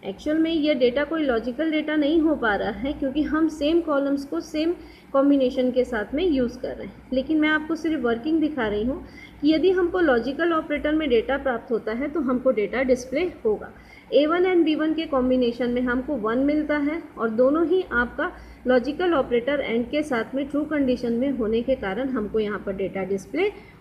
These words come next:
हो रहा है। लेकिन यदि हम same चीज़ लेते हैं or के साथ, जो हमने ए वन बी वन और सी वन डी वन का combination लिया था, उसको हमने अभी or के साथ में लिया है,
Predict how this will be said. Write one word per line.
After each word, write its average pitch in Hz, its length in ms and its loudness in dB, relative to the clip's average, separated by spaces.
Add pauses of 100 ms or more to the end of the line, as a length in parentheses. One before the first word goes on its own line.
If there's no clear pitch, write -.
(120)
हो 247 120 12
रहा 190 260 -2
है। 185 180 -14 (340)
लेकिन 320 500 0 (200)
यदि 247 260 4
हम 302 280 2
same 320 360 0
चीज़ 330 300 0
लेते 240 260 0
हैं 269 220 -6 (120)
or 254 280 0
के 196 100 -6
साथ, - 640 -18
जो 247 120 2
हमने 254 380 0
ए 233 140 0
वन 254 240 0
बी 254 140 -2
वन 254 260 -2 (880)
और 226 140 -2
सी 262 200 -4
वन 285 180 0
डी 277 100 0
वन 254 200 0
का 247 120 -4
combination 214 640 -4
लिया 180 220 -6
था, 302 180 -8
उसको 320 300 -4
हमने 277 300 -2
अभी 277 300 -4
or 262 260 0
के 330 100 -2
साथ 196 280 -8
में 190 100 -6
लिया 180 220 -6
है, 226 200 -8